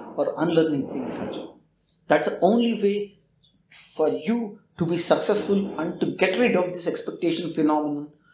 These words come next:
or all sort of diversions which, which are there to stop you to be successful. So my dear friends, I would like to conclude by saying that don't get stuck in the trap of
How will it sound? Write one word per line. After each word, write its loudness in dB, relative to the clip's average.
or 2
all 4
sort -4
of 2
diversions 4
which, -2
which -2
are 4
there 4
to -6
stop 0
you -4
to 6
be 4
successful. 0
So 4
my 0
dear 0
friends, -6
I 6
would 4
like 6
to 0
conclude -2
by 4
saying 4
that -4
don't 4
get -2
stuck 0
in 0
the 2
trap 0
of 2